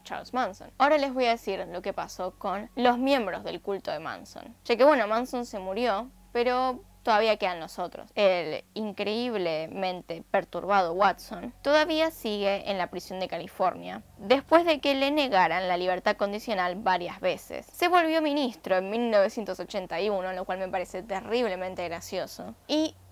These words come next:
esto quiere decir que siguió el camino de varios otros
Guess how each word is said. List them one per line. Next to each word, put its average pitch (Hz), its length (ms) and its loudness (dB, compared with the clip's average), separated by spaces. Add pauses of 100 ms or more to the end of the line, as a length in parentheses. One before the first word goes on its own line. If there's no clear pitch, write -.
esto 233 320 -4
quiere 214 160 0
decir 214 240 -4
que 214 100 -2
siguió 202 220 -4
el 196 80 -4
camino 202 340 4
de 190 100 2
varios 233 460 -2
otros 196 480 -2